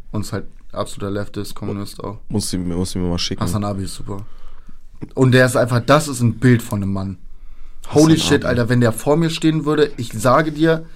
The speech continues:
Speaker 1: würde ich. Wenn der sagt, beug dich rüber,
Speaker 2: Ko-
Speaker 1: Alter, dann
Speaker 2: ko-
Speaker 1: leck ich ihm die Füße doch dabei, ey, gar kein Problem.
Speaker 2: Hasan.
Speaker 1: Hassan Abi.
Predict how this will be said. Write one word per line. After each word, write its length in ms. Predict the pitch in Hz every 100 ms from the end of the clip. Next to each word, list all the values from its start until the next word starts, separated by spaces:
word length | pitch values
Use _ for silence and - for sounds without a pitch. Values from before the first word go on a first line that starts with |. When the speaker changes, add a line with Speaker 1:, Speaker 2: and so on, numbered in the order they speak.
| - - -
Speaker 1:
würde 380 | 107 117 113 107
ich. 160 | - - - - - - - - - - - - - - - - -
Wenn 140 | 143
der 200 | 170 208
sagt, 400 | 180 180 165 -
beug 280 | 165 208 214
dich 180 | 196 156
rüber, 460 | 196 196 208 262 - - - - -
Speaker 2:
Ko- 160 | - 110
Speaker 1:
Alter, 280 | 151 160 156
dann 160 | 139
Speaker 2:
ko- 60 | 139
Speaker 1:
leck 140 | 160 165
ich 100 | 165
ihm 120 | 165
die 80 | 143
Füße 400 | - 185 - 120
doch 180 | 107 101
dabei, 340 | 123 107 107
ey, 240 | 107 104 113
gar 140 | 120
kein 180 | 120 104
Problem. 420 | 95 101 104 104 - - - - - - - - - - - - - - -
Speaker 2:
Hasan. 600 | - 107 104 92 82 82 - -
Speaker 1:
Hassan 320 | 113 117 113
Abi. 340 | 101 101 98